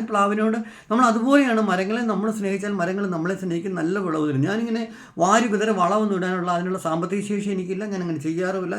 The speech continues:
ഞാൻ വളം ഒരിക്കലും ഞാൻ ജൈവവളം അല്ലാതെ ഒന്നും ഞാൻ ഉപയോഗിക്കാറില്ല. ഈ പൈനാപ്പിളിനൊക്കെ എൻ്റെ വീട്ടിൽ ഞാൻ ഈ ഉരുളക്കിഴങ്ങ് പീൽ ചെയ്യുന്നതും ക്യാരറ്റ് പീൽ ചെയ്യുന്നതും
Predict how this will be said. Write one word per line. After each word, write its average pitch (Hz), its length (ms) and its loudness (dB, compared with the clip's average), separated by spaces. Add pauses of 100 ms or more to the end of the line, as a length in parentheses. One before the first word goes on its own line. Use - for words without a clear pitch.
ഞാൻ 165 100 -2 (140)
വളം 160 240 -2
ഒരിക്കലും 208 360 -2
ഞാൻ 175 160 0
ജൈവവളം 165 380 0
അല്ലാതെ 160 260 -2 (360)
ഒന്നും 233 260 4
ഞാൻ 180 160 0 (120)
ഉപയോഗിക്കാറില്ല. 131 680 -2 (340)
ഈ 190 160 -2
പൈനാപ്പിളിനൊക്കെ 208 720 0
എൻ്റെ 180 220 -2
വീട്ടിൽ 190 360 -2
ഞാൻ 175 220 -2
ഈ - 20 0 (360)
ഉരുളക്കിഴങ്ങ് 175 540 0
പീൽ 165 200 4
ചെയ്യുന്നതും 170 400 0 (100)
ക്യാരറ്റ് 151 360 0
പീൽ 160 180 0
ചെയ്യുന്നതും 160 400 -2